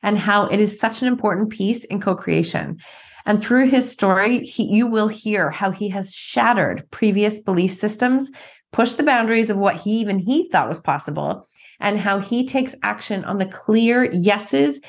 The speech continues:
and then has how learned how to let go of control of the outcome and let it unfold as it is meant to be. And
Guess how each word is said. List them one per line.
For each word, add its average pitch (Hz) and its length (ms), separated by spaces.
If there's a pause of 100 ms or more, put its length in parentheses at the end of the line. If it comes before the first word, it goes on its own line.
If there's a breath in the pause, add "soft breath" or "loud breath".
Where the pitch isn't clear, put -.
(320 loud breath)
and 208 200
then 202 120
has 196 260
how 190 460
learned 190 840 (100)
how 226 480
to 262 220
let 262 280
go 185 400
of 190 100
control 185 360
of 170 40
the 165 120
outcome 147 440 (320 loud breath)
and 185 160
let 180 140
it - 180
unfold 196 680
as 156 180
it 156 80
is 160 140
meant 135 200
to - 80
be. 113 280 (360 loud breath)
And 165 560